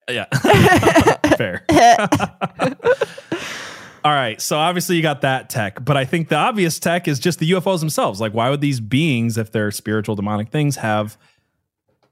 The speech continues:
Speaker 1: U F Os? Like, uh,
Speaker 2: Yeah.
Speaker 1: that's kind of the argument. But I would say the Bible doesn't,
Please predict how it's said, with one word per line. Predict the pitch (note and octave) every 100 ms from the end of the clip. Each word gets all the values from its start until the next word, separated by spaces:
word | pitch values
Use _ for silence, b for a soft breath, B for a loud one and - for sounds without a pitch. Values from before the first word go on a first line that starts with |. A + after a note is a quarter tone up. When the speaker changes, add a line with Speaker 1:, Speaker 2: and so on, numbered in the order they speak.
| _
Speaker 1:
U | G2 F2 G#2
F | A#2 F#3+
Os? | C3+ -
Like, | G#2+ G2+ _ _ -
uh, | B2+
Speaker 2:
Yeah. | A#2
Speaker 1:
that's | G#2+ C3 -
kind | - C#3+ C#3
of | B2
the | A#2
argument. | C3 A2+ G2+ b b -
But | F3
I | F3
would | C#4+ A#3
say | - G3 F#3 F3 D#3 _ D#3+
the | D3
Bible | B2+ D#3 B3 E3
doesn't, | E3 F#3